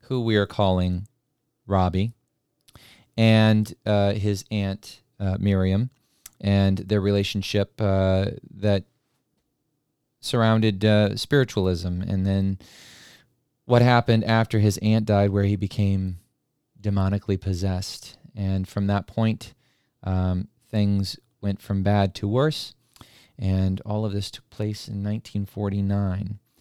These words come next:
So, uh, when we last left off, uh, young Robbie had had a moment of relief during one of the exorcism, uh,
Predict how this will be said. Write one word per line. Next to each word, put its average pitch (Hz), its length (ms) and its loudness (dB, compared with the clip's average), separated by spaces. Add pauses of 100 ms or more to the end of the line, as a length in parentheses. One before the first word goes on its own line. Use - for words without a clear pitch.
(280)
So, 101 540 2
uh, 98 320 -2
when 104 240 0
we 104 80 2
last 110 420 2
left 101 240 0
off, 101 440 0
uh, 101 240 -2 (380)
young 98 440 -2 (340)
Robbie 98 540 2 (1040)
had 98 380 2
had 98 300 2
a 98 120 0
moment 101 720 -2
of 95 180 -4
relief 104 640 -4 (180)
during 98 360 0
one 98 160 2
of 90 140 0
the 95 360 0 (180)
exorcism, 98 1040 -4
uh, 90 340 -2